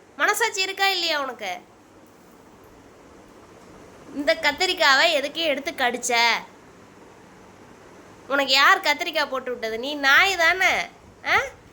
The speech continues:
கத்திரிக்காயெல்லாம் திங்கிறியே, உனக்கு மனசாட்சியே இல்ல? உன்னதான். டேஸ்டா இருக்குன்னு சாப்பிட்டியா? டேஸ்டா இருக்குன்னு சாப்பிட்டியா? உன்னதாண்டா. டேஸ்டா இருக்குன்னு சாப்பிட்டியா?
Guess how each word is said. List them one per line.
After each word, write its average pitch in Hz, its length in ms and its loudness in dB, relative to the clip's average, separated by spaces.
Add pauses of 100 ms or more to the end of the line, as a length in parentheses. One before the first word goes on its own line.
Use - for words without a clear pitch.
(280)
கத்திரிக்காயெல்லாம் 370 760 2
திங்கிறியே, 320 420 -4 (280)
உனக்கு 311 260 -6
மனசாட்சியே 381 640 -2
இல்ல? 320 160 -4 (1700)
உன்னதான். 277 440 0 (1600)
டேஸ்டா 339 380 2
இருக்குன்னு 294 340 -4
சாப்பிட்டியா? 202 460 -4 (960)
டேஸ்டா 370 380 2
இருக்குன்னு 320 320 -4
சாப்பிட்டியா? 240 460 -2 (1500)
உன்னதாண்டா. 330 460 2 (1120)
டேஸ்டா 392 360 2
இருக்குன்னு 359 320 -4
சாப்பிட்டியா? 285 420 0